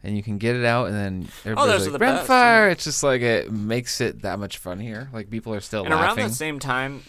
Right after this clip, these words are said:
Speaker 2: the, uh, the Sunday Showcase, they started to do a joke parade,
Speaker 1: Mm-hmm.
Speaker 2: which is functionally the same thing.
Speaker 1: Yeah, I think D N A
Speaker 2: Uh,
Speaker 1: did it at the, at the Blind Tiger a couple times, too.
Speaker 2: And so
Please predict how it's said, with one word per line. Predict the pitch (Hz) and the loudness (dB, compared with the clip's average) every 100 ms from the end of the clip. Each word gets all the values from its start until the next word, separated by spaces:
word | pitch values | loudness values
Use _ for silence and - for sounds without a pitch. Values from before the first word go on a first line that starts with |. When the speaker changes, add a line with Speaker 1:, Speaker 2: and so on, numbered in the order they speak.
| 120 | -12
Speaker 2:
the, | 117 117 | -8 -4
uh, | 110 107 | -2 -2
the | 98 117 | -6 -10
Sunday | 127 120 117 | -10 -6 -6
Showcase, | - 113 - 120 123 | -4 -6 -4 -6 -6
they | - 117 | -8 -10
started | - 120 107 107 | -8 -6 -6 -8
to | 104 | -8
do | 107 101 104 | -6 -4 -4
a | 98 87 85 - - - _ | -4 -6 -8 -12 -20 -20 _
joke | - 104 - | -10 -10 -10
parade, | - 117 117 120 131 - - _ - | -10 -6 -4 -4 -6 -16 -20 _ -8
Speaker 1:
Mm-hmm. | 107 104 101 117 | -6 -4 -6 -8
Speaker 2:
which | 110 117 | -10 -8
is | 110 113 | -10 -10
functionally | - 110 - 113 | -14 -14 -12 -12
the | 110 110 | -12 -12
same | 107 98 | -14 -16
thing. | 95 101 113 127 - - - - - | -12 -10 -10 -14 -18 -20 -20 -20 -6
Speaker 1:
Yeah, | 156 156 | 2 4
I | |
think | 165 180 110 | 4 2 4
D | 135 | 6
N | 127 | 6
A | 123 | 4
Speaker 2:
Uh, | |
Speaker 1:
did | 113 | 2
it | 110 | -2
at | 107 | -2
the, | 95 95 95 92 | 0 0 2 0
at | 92 - | -2 -4
the | 90 | -6
Blind | 87 92 92 | -2 -4 -4
Tiger | - 90 90 | -4 -4 -4
a | 87 | -6
couple | 87 - | -8 -10
times, | - 85 82 - | -10 -10 -10 -12
too. | - 67 71 - - - - - - - _ _ - | -12 -10 -10 -12 -14 -16 -16 -20 -20 -20 _ _ -8
Speaker 2:
And | 143 143 | -6 -2
so | - 160 156 147 135 | 0 2 4 2 -2